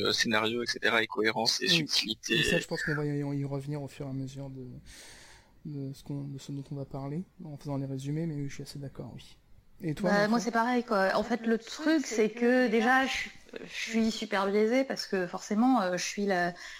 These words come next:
Speaker 3: la fille, euh, qui, euh, depuis la toute, toute, toute première saison, euh, dit, euh, « Non, mais les livres, ils sont mieux. »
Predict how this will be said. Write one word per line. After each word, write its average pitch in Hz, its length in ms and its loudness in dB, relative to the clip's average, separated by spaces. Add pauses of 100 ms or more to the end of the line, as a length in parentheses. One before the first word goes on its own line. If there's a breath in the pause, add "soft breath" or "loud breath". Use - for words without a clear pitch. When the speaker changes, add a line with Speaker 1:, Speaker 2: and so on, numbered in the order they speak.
(340 loud breath)
Speaker 3:
la 190 120 4
fille, 233 300 2
euh, 190 220 2
qui, 202 320 0
euh, 175 160 2
depuis 190 400 2
la 185 180 2
toute, 214 300 -4
toute, 220 200 0
toute 233 220 0
première 196 320 0
saison, 226 540 6
euh, 190 140 -2
dit, 226 280 4
euh, « 196 140 -2
Non, 214 160 6
mais 208 100 6
les 196 80 4
livres, 214 200 4
ils 202 60 2
sont - 140 -2
mieux. » 214 300 4